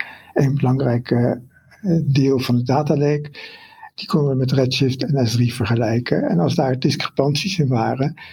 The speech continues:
dan was er iets mis met onze flow. Dus we konden dat makkelijk op die manier tunen. Het is wat lastiger om alle consumenten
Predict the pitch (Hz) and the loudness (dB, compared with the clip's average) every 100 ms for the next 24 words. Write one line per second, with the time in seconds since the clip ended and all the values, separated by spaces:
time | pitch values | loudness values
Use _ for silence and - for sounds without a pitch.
0 | - - 156 139 - - 139 123 - 190 | -20 -6 -2 0 -2 -6 0 0 0 0
1 | 151 - 139 123 123 - 123 127 - 120 | 0 2 0 0 -2 -2 -2 -2 0 0
2 | 120 147 120 135 151 143 127 147 147 135 | 0 -2 -4 -2 0 2 2 2 2 0
3 | 131 - - 131 123 120 120 113 - 135 | -2 -8 -6 0 2 4 2 0 0 0
4 | 123 123 - _ _ - - - - - | 0 -2 -8 _ _ -20 -20 -20 -20 -20
5 | - _ _ _ - - 127 151 143 127 | -20 _ _ _ -12 -2 0 2 2 0
6 | 131 135 131 - 170 160 160 381 196 151 | 2 2 2 0 0 2 0 -2 0 0
7 | - 143 147 143 147 - 147 127 127 143 | 0 0 2 0 -2 0 2 2 2 2
8 | 170 170 120 - - | 2 0 -2 -2 -8